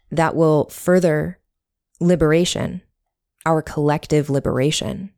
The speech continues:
I have a desire to make an impact in, in that direction. And if you're starting with manipulation, I don't have a desire to follow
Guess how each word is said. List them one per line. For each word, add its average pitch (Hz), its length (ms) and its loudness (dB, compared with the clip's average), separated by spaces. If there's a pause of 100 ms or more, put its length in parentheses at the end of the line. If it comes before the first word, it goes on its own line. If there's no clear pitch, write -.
(760)
I - 80 -2
have 165 160 2
a 156 60 0
desire 151 400 2
to - 160 -6
make 143 180 0
an 143 80 -2
impact 151 580 -4 (1200)
in, 165 300 0 (160)
in 160 300 0
that 147 260 0
direction. 135 680 -4 (720)
And 160 200 0
if 160 160 0
you're 156 120 2
starting 180 680 0
with 160 220 -2
manipulation, 160 920 0 (1900)
I 165 420 0 (1160)
don't 170 380 0
have 160 240 -2
a 156 60 0
desire 151 500 2
to 147 180 -4
follow 143 640 -2